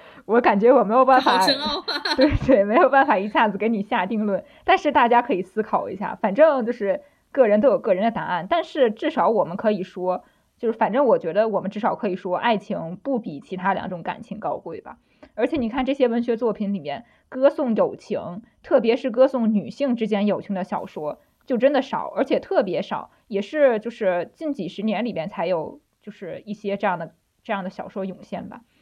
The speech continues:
Speaker 1: 然后包括你看这些童话也是。
Speaker 2: Girls help girls。
Speaker 1: 对，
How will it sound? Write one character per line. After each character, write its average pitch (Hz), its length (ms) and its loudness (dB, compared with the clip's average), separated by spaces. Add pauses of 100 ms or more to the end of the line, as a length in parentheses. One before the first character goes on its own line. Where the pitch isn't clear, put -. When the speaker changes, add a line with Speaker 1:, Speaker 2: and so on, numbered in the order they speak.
(320)
Speaker 1:
然 - 120 -2
后 247 220 4
包 277 200 2
括 320 100 0
你 202 60 -2
看 254 100 -2
这 247 80 2
些 247 40 4
童 226 160 -2
话 233 160 2
也 165 140 -4
是。 - 160 -14
Speaker 2:
Girls 214 320 0
help 190 380 0
girls。 - 460 -2 (300)
Speaker 1:
对， 226 300 -4